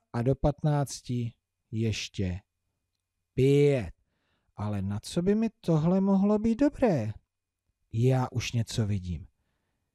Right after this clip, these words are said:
Co kdybych tahle dvě čísla sečetl? Takže já bych vlastně věděl, že devět plus šest rovná se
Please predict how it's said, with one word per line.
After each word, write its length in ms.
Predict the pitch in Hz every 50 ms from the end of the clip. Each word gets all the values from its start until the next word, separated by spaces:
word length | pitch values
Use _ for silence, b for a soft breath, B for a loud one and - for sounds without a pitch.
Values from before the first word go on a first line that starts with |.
| _ _ _
Co 320 | - - - - 170 180
kdybych 580 | 185 220 233 254 247 196 143 113 - - - - _ _ _ _ _ _ _ _
tahle 440 | - 123 123 123 123 151 180 202 214
dvě 260 | 220 226 226 214 175
čísla 1000 | - - - 113 107 101 - - - - 101 95 87 78 78 87 104 135 175 190 - _ _ _ _ _ _
sečetl? 1300 | _ - - - - 120 101 - - - - 92 92 - _ - 90 85 80 76 71 71 95 123 185 220 - _ _ _ _ _ _ _ _ _ _ _ _ _ _ _ _ _ _ _ _ _ _ _
Takže 440 | - 131 135 143 143 151 165 165 147
já 320 | 139 135 135 147 160 185
bych 240 | 196 208 202 - -
vlastně 540 | 208 202 208 196 - - - - 180 151 127
věděl, 1000 | 120 120 120 120 113 110 120 120 120 117 113 110 113 113 120 131 147 175 208 220 - _ _ _ _ _ -
že 240 | 117 110 113 107
devět 640 | 98 101 131 143 156 165 180 190 208 226 233 - -
plus 360 | - - 135 120 110 104 -
šest 680 | - - - - - 160 165 180 202 190 - - - -
rovná 560 | 170 165 160 160 160 165 165 165 165 165 165
se 520 | - - - - 170 160 156 156 156 160